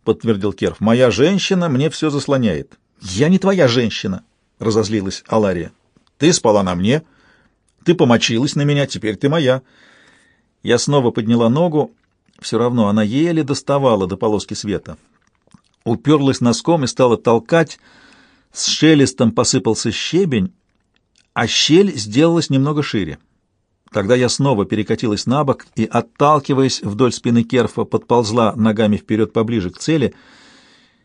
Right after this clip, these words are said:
Теперь я могла как следует упереться ступнями в камень под заветной полоской. Снова посыпались осколки, все крупнее и крупнее.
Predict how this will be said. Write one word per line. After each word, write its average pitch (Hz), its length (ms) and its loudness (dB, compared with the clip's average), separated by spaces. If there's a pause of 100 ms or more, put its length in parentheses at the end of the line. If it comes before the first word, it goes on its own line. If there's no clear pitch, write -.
(160)
Теперь - 260 0
я 147 120 4
могла 147 340 4
как 147 160 0
следует 143 460 0
упереться 131 420 0
ступнями 123 460 0
в - 100 -6
камень 131 380 0
под 104 160 -4
заветной 117 380 0
полоской. 110 520 -2 (840)
Снова 139 580 2
посыпались 107 640 -2
осколки, 139 560 0
все - 220 -6
крупнее 139 640 -4
и 131 40 -4
крупнее. 139 580 -2